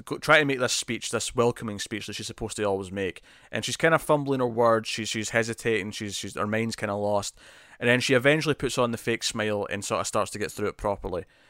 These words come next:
And we kinda leave there and we come back to the, the future stuff, and that's that all the episode. And it's at the end of the episode it comes back, and it's during this scene again, and her, you know, she's doing the fake smile, she, she says, you know, "We're here to help you, and I can't wait to talk to all of you and learn your stories."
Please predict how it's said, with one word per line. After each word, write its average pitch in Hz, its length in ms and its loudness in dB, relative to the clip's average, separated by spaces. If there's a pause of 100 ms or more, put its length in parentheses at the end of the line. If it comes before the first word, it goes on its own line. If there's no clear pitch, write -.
(760)
And 117 380 2
we 123 100 -6
kinda 185 180 8
leave 156 240 4
there 123 180 8
and 123 80 4
we 117 60 -4
come 110 160 -4
back 110 180 2
to - 80 -20
the, 113 160 -2
the 107 80 -6
future 110 260 -10
stuff, 110 280 -2
and 104 100 -6
that's 104 160 -4
that 110 160 2
all 101 180 -2
the 107 80 0
episode. 110 220 -4
And 101 80 -6
it's - 140 -8
at 104 60 -6
the 117 100 4
end 151 140 6
of 139 40 -2
the 127 60 4
episode 117 180 -2
it - 80 -6
comes 104 260 -8
back, 123 480 4 (320)
and 113 140 4
it's 113 120 -4
during 135 320 2
this 120 120 0
scene 113 180 -2
again, 104 460 -2
and 107 100 -2
her, 110 80 0 (220)
you 117 80 -4
know, 117 40 0
she's 107 200 -6
doing 127 160 0
the 135 40 -2
fake 123 220 -2
smile, 110 340 -2
she, 101 240 -4
she 98 200 -8
says, 101 340 -2
you 104 40 -6
know, 101 80 -2
"We're 101 180 -2
here 123 240 2
to 117 120 -6
help 120 240 0
you, 117 140 0
and 110 80 2
I 101 60 -2
can't 110 200 -2
wait 113 100 -6
to - 60 -14
talk - 260 -2
to - 100 -4
all 110 100 2
of 107 80 -2
you 104 140 -2
and 98 200 -4
learn 107 200 0
your 110 80 -6
stories." 101 500 -4